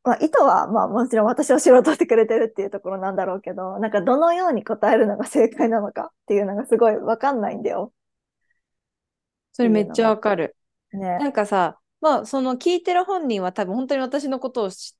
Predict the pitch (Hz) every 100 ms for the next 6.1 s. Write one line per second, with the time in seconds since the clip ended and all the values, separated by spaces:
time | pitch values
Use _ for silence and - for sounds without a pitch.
0 | - 262 254 202 208 - - 196 190 _
1 | _ _ 180 185 190 190 170 - 175 180
2 | 180 170 180 175 165 156 156 156 156 147
3 | - _ 247 208 - 294 320 349 339 254
4 | - 180 160 - _ _ _ - 240 214
5 | 190 - _ - 196 254 294 381 320 247
6 | 214